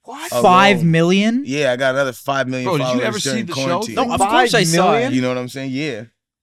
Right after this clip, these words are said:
Speaker 2: So I went from five, I had five point one, and then I went to ten point one.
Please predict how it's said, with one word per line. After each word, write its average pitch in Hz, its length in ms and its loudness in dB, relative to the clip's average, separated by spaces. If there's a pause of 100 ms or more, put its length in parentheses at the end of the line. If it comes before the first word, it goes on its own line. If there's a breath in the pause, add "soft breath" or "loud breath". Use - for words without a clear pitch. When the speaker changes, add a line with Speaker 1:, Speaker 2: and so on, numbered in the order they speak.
(220)
Speaker 2:
So - 160 -6
I 131 60 4
went 143 220 0
from 131 160 -6
five, 135 420 -4
I 147 80 -4
had 143 140 0
five 135 340 -2
point 127 220 -4
one, 131 180 -4
and 127 80 -4
then 120 80 -4
I 113 80 -6
went 123 160 -8
to 95 80 -16
ten 143 260 -4
point 101 240 -12
one. 87 280 -14